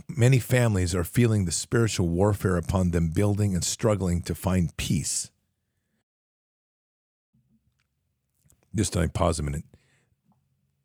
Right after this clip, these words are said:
When these prayers are put together, they're put together in such a way that I don't read them until Sunday morning. I do this intentionally. And Nikki puts them together, not with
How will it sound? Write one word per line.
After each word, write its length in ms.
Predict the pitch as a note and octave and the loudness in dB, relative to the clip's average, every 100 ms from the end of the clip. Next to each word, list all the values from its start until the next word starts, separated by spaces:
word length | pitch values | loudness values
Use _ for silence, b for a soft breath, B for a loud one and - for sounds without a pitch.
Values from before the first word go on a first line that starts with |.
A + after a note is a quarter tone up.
| _ _ - | _ _ 0
When 140 | G#2 | 4
these 160 | C3+ C#3+ - - | 4 2 -4 -2
prayers 320 | A#2 A2 F#2+ | 2 4 2
are 60 | E2 | -2
put 180 | G2 | -2
together, 480 | - E2 E2+ D#2 C#2+ - _ _ _ _ _ _ _ _ _ _ _ _ _ _ _ _ _ _ _ B B B B B | -4 -4 -2 -2 -4 -10 _ _ _ _ _ _ _ _ _ _ _ _ _ _ _ _ _ _ _ B B B B B
they're 140 | - F#2 | 0 2
put 220 | - B2+ | 2 2
together 400 | A#2 G2+ G2+ F#2+ | 0 2 2 2
in 120 | F2 | 0
such 280 | - G2 - | -2 -4 -2
a 60 | F2 | -2
way 260 | F2 E2+ | -2 -2
that 240 | E2 F2 - _ _ - | -4 -8 -10 _ _ 2
I 80 | |
don't 200 | A#2 G#2+ | 4 2
read 220 | F#2 F#2 G2 | 0 -2 0
them 240 | F#2+ G#2 | -2 -2
until 240 | G2 - G2 | -4 -4 -4
Sunday 300 | - E2+ E2+ | -2 -2 0
morning. 300 | D#2 D2 E2+ | -2 -4 0
I 40 | |
do 120 | G#2 | 2
this 160 | G2 - | 2 0
intentionally. 480 | - D#2 - D2+ - _ _ _ _ _ - | -4 -4 -4 -10 -12 _ _ _ _ _ -8
And 160 | F#2 F2 | -2 0
Nikki 300 | A#2+ - A2 | 0 0 -2
puts 240 | F#2 - | -2 -2
them 140 | F#2 D#2 | -4 -4
together, 500 | - F2 D#2+ D#2+ - _ _ _ _ - | -2 -2 -2 -4 -6 _ _ _ _ -2
not 260 | G2+ - | -2 0
with 240 | G#2 F#2+ | -2 -2